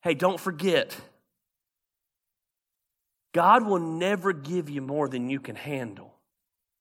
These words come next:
Anybody ever heard that? They're trying to encourage you.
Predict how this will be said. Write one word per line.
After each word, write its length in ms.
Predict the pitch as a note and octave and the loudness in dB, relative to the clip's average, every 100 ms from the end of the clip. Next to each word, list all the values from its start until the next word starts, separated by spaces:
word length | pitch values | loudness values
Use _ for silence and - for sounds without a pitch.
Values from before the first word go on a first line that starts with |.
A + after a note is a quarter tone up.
| _ _ _ _ _ _ _ _ _ - | _ _ _ _ _ _ _ _ _ -8
Anybody 380 | C3+ C#3+ D3 C#3 | -4 2 4 4
ever 220 | C3 A#2+ - _ _ _ _ - | -2 -8 -16 _ _ _ _ -4
heard 240 | D3+ D3 | -2 0
that? 280 | D#3 D#3 - - _ _ _ _ _ _ _ _ _ _ _ _ _ _ _ _ _ _ _ _ _ _ _ _ _ _ _ _ - | 0 -2 -4 -16 _ _ _ _ _ _ _ _ _ _ _ _ _ _ _ _ _ _ _ _ _ _ _ _ _ _ _ _ 4
They're 140 | E4 E4+ | 8 8
trying 420 | E4+ F4+ G4 E4+ | 10 12 12 10
to 100 | D#4 | 8
encourage 720 | C4+ B3+ F4+ G4+ D4 F#3+ B2+ | 8 10 12 12 12 8 2
you. 200 | A2 - | -10 -12